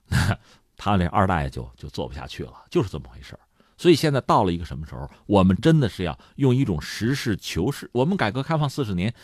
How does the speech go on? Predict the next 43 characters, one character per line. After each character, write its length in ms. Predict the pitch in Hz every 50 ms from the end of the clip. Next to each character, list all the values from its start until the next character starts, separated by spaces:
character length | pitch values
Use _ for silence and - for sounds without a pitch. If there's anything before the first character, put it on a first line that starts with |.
| - - -
最 180 | - 285 277
主 160 | 156 - 69 64
要 100 | 65 73
的 100 | 76 -
经 200 | - 90 87 87
验， 120 | 82 - -
实 180 | - - - 110
事 120 | 95 90
求 160 | - - 78
是， 200 | 76 - - - - - - - - -
用 140 | 170 214
我 140 | 185 120 87
们 140 | 82 95 101 -
这 140 | - 247 -
种 160 | - 69 -
态 240 | - - - - 58
度 140 | 58 - - _ _ _ _ _ _ _ _ _ _ _ _ _ _ _
去 260 | - - 156 135 104 - -
重 340 | - 98 104 139 180 208 185
新 320 | - - 180 180 175 165
的 100 | 120 80
衡 320 | 67 - - 87 90 104
量 220 | 104 80 73 78 85 - - - - -
这 100 | - 151
个 80 | -
世 220 | 110 - - 147 123
界 140 | 101 107
上 160 | 92 90 82 76
曾 320 | - - - 120 139 151
经 180 | 147 147 143 135
大 140 | 120 107
家 180 | 95 104 104 101 - - - -
习 360 | - - - - 110 117 98
以 80 | 76
为 120 | 65 76 85
常 200 | 85 - 76 85
的 80 | 80 69
东 220 | - 78 78 76
西、 160 | - - - - _
习 320 | - - - - - 82 85
惯、 180 | - 101 73 - _ _
规 180 | - 110 98 85
则。 240 | - - 65 -